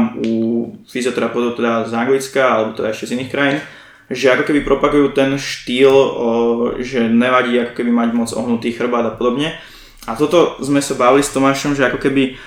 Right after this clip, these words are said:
a, v poslednej dobe, o, začínam pochybovať, že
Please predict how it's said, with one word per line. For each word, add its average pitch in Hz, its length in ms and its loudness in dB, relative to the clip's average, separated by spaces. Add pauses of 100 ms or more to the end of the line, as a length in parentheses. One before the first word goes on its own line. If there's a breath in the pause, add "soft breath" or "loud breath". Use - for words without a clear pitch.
(300 loud breath)
a, 110 140 0 (340)
v 117 80 -4
poslednej 143 400 2
dobe, 135 400 4 (680)
o, 131 100 -2 (640)
začínam 139 540 2
pochybovať, 135 640 4 (120)
že 127 220 2